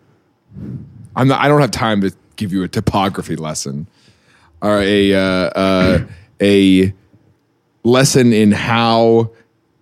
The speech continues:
different landscapes and different heights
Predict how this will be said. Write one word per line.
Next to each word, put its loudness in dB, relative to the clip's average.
different 2
landscapes 2
and 0
different 2
heights -2